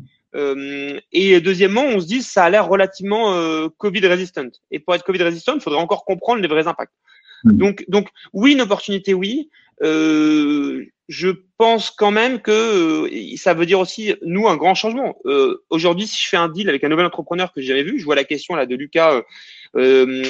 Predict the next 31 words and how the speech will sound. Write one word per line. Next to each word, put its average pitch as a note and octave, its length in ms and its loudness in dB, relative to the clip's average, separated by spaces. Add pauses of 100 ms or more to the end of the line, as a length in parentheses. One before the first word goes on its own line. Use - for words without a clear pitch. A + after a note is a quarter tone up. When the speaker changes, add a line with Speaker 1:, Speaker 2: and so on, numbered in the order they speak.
Speaker 1:
effet G3 200 2
positif G3 320 -2
pour G3 80 2
les F3 60 2
startups E3+ 260 -2
déjà D#3+ 220 -2
suivis, E3+ 260 -6
oui, A3+ 360 0
mais F#3+ 100 2
les F3 80 -2
startups F#3+ 340 -2
qui - 100 -2
arrivent E3+ 200 2
maintenant, F3+ 280 -2
elles F#3 60 2
veulent D#3+ 80 -4
se C3+ 60 -14
faire D#3+ 160 0
connaître E3+ 180 -2
auprès D3+ 140 -4
des C#3 80 -4
V D3 40 -6
C. C4+ 200 -6 (580)
Objectivement, D#3 500 0
c'est F#3 140 -4
très B2 140 -6
difficile. B2 340 -6 (560)
Ça - 140 2
veut C3+ 100 2
dire F#3 220 0
que, F3 220 4